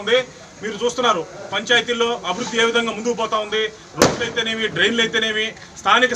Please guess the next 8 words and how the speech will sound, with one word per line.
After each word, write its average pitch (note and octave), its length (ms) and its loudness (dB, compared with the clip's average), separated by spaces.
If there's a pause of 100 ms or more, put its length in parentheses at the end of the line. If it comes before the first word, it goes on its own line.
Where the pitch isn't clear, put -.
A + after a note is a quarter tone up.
సంస్థలు, A3+ 320 -2 (400)
ఒక G#3 60 -12 (120)
స్థానిక A#3 340 2
సంస్థలను A#3 380 0
బతి-, F#3 200 -4 (140)
బతికించి A#3+ 480 -4 (500)
పునరుత్తరే-, A#3+ 640 4
పునరుత్తేజం A#3+ 580 2